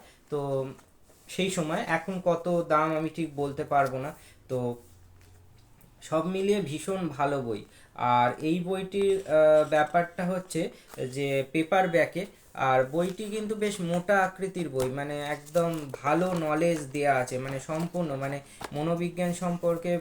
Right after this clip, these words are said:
খুব ভালো। আপনাদের থরলি যদি নলেজ করতে চান তাহলে কিন্তু টেক্সট বই পড়বেন, আহ, অনেক কিছু জানা যায়, মানে একদম, আহ, মানে পুরো প্রথম থেকে শেষ অবধি আপনাদের একটা ভালো ধারণা হয়ে যাবে। যেমন বুদ্ধি, তারপরে সামাজিক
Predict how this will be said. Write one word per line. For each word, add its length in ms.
খুব 260
ভালো। 320
আপনাদের 420
থরলি 320
যদি 260
নলেজ 400
করতে 320
চান 180
তাহলে 340
কিন্তু 320
টেক্সট 300
বই 240
পড়বেন, 340
আহ, 760
অনেক 260
কিছু 240
জানা 360
যায়, 200
মানে 300
একদম, 540
আহ, 480
মানে 280
পুরো 200
প্রথম 420
থেকে 200
শেষ 300
অবধি 240
আপনাদের 360
একটা 340
ভালো 220
ধারণা 360
হয়ে 100
যাবে। 180
যেমন 180
বুদ্ধি, 720
তারপরে 400
সামাজিক 600